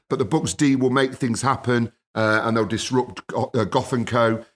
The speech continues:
So Bucs are definitely an option. Second option is the Bengals, who are a top ten fantasy defense. They haven't quite looked like the D of last year,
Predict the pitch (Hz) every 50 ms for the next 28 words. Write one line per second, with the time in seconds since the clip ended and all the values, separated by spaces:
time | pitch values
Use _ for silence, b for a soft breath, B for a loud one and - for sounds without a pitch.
0 | B _ _ - 147 135 123 120 123 120 - 165 156 156 - - 127 95 156 151
1 | - - 120 107 95 92 98 95 101 117 117 - - - - 123 113 110 104 -
2 | _ _ - - 247 - - 190 170 170 165 - - 151 147 151 151 - - 170
3 | 185 180 - - 175 123 - - 165 185 214 226 196 135 117 98 92 92 90 -
4 | 110 127 151 143 - 147 185 214 226 208 165 - - - - 185 - - - -
5 | - 160 139 135 127 - 147 139 135 127 - - 120 117 - 160 165 156 - 165
6 | 151 151 151 151 - - - - _ _ _ _ _ - 139 139 151 202 220 233
7 | 226 - - 147 180 180 180 139 156 147 131 135 131 123 123 131 107 - 135 127
8 | 117 98 127 151 151 - - - - 104 87 87 95 110 -